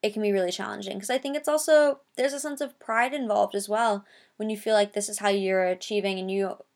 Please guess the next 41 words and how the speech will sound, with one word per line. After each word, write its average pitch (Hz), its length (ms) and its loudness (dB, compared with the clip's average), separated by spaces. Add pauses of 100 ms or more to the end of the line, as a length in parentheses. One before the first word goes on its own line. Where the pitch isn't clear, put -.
(140)
I 214 100 2
think 214 220 -8
that 226 260 4 (540)
one 233 200 0
thing 247 140 -2
that 233 80 4
I've 220 100 6
noticed, 202 340 2
especially 208 380 -4
going 202 340 2
to 202 420 0 (200)
a 220 80 2
school 208 320 -4
that - 120 -4
has 208 200 2
a 220 40 0
lot 202 180 4
of 196 100 -4
high 190 160 -4
achieving 185 420 -4
students, 202 500 -6
is 185 200 -4 (640)
we 269 180 -2
take 466 320 -4
pride 247 720 4 (220)
in 214 560 2 (160)
what 220 260 4
we've 208 240 2
endured 190 580 4
and 208 80 -2
what 196 100 -2
we 202 80 4
suffered 196 420 -2
through, 98 320 -4
which 294 340 -4
is 247 200 0 (160)
great, 294 280 4
but 220 80 4
I 214 80 8
think 214 280 -8
that 214 260 2